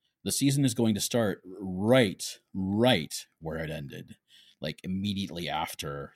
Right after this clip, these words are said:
Tumnus, Tumnus revealed themselves to Roger. Um, we're probably going to do actually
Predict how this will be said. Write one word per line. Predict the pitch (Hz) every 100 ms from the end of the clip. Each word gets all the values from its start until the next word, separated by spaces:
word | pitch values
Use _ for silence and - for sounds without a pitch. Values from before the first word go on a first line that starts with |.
| -
Tumnus, | - 78 78 -
Tumnus | - 98 85 -
revealed | 80 80 80
themselves | 73 - 73 71
to | -
Roger. | 69 69 143 135 143 _ - - - - -
Um, | 73 69 73
we're | 82 82
probably | 98 92 87 82
going | 80 82
to | -
do | 82 73 73 76 -
actually | 60 - - 73 69 65